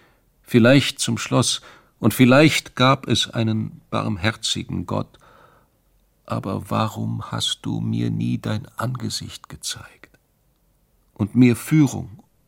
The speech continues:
und Rat gegeben und mir von deiner Zeit gegeben, von deiner Zeit mir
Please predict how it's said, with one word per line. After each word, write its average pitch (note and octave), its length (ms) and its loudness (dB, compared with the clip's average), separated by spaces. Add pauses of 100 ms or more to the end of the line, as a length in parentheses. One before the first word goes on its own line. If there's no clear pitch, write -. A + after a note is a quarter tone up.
und A2+ 240 -2
Rat C3 300 2
gegeben E2+ 500 -14 (1120)
und G#2+ 200 -4
mir A#2+ 160 2
von A2 300 -6
deiner G#2+ 300 -4
Zeit A#2+ 500 -2
gegeben, G#2 480 -14 (480)
von A#2+ 320 -8
deiner B2 420 -2
Zeit A#2+ 520 -6
mir A#2+ 320 -2